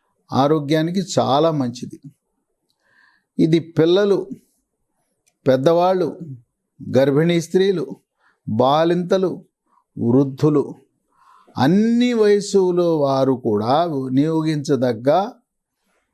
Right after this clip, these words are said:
ఒక ఆహార పదార్థం ఏదైనా ఉందంటే ఇది పన్నీరు. దీన్నే కాటేజీ జున్ను అంటారు.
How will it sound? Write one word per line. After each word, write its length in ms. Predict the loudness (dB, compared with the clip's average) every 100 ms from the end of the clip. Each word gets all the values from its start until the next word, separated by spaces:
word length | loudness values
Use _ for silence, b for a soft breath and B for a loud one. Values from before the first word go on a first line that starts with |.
| _
ఒక 240 | -2 0 -2
ఆహార 600 | -2 0 0 0 0 0
పదార్థం 680 | 0 0 0 -2 -2 0
ఏదైనా 420 | 0 0 0 0 -2
ఉందంటే 600 | -2 -4 -4 -4 -6 -10 _ _ _ _
ఇది 200 | -2 -2
పన్నీరు. 760 | 0 0 0 0 0 -2 -4 -8 _ _ _ _ _ _ _ -2
దీన్నే 520 | 0 2 2 0 -4 _ -4
కాటేజీ 920 | 0 0 0 -2 0 0 0 -2 -2
జున్ను 560 | -4 -2 -2 0 -2 0
అంటారు. 380 | -2 -4 -10